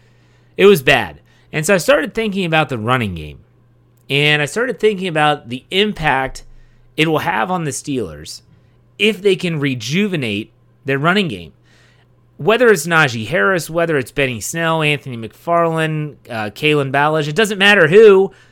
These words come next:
that offensive line, if they can actually c-, develop a running game, what would the ripple effect be for the offense?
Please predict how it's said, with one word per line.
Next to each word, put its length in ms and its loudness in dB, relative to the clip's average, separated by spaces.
that 140 0
offensive 440 0
line, 220 -2
if 80 -6
they 120 0
can 120 -6
actually 360 -4
c-, 200 -6
develop 560 -2
a 60 -4
running 320 -2
game, 440 -6
what 400 -2
would 300 -4
the 100 -4
ripple 360 -2
effect 360 -4
be 160 -8
for 120 -14
the 120 -4
offense? 520 -6